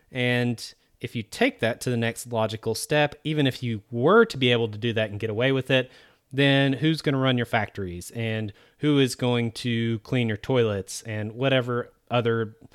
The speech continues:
you know, job that you don't wanna do, undesirable work, who's gonna do that? Well, you have to have people to do that. So if you allow these lower classes to still exist,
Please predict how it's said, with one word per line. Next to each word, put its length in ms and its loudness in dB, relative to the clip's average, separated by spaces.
you 140 -6
know, 360 -6
job 480 4
that 200 -2
you 100 -6
don't 260 0
wanna 220 0
do, 460 -4
undesirable 680 -2
work, 420 -4
who's 200 0
gonna 180 4
do 300 -2
that? 360 -8
Well, 180 -2
you 140 -6
have 200 0
to 60 -2
have 140 -2
people 240 -6
to 100 -8
do 180 -6
that. 220 -14
So 460 -2
if 200 -4
you 120 4
allow 540 0
these 260 -2
lower 320 0
classes 540 -2
to 180 -4
still 280 -4
exist, 720 -2